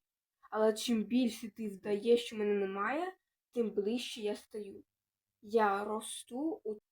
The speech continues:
у твоїй сліпоті. Що, що за фігня?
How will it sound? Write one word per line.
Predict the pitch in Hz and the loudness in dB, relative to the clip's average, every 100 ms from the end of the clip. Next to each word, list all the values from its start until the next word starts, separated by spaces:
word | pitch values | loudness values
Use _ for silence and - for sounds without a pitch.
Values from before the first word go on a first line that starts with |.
| - | -14
у | 214 | -14
твоїй | - 214 208 214 247 | -12 -6 -4 -2 -2
сліпоті. | - 233 - 214 - - - 247 _ _ _ _ _ _ _ _ _ _ _ _ _ _ _ _ _ _ _ _ | -4 -14 -14 -14 -16 -20 -20 -20 _ _ _ _ _ _ _ _ _ _ _ _ _ _ _ _ _ _ _ _
Що, | - - 240 | -20 -12 -10
що | - 233 247 | -10 0 2
за | 254 254 | 4 4
фігня? | 277 269 208 196 | 4 6 6 2